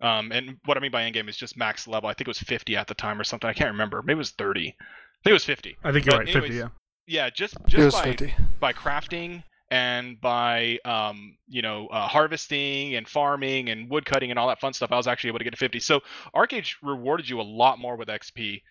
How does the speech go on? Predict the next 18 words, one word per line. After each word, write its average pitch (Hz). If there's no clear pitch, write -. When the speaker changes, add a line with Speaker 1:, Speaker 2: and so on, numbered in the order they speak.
Speaker 1:
than 117
this 135
game 110
does 104
with 117
regards 117
to 110
X 110
P 107
between 110
those 120
kind 110
of 107
things. 101
So 113
with 143
regards 165
to 131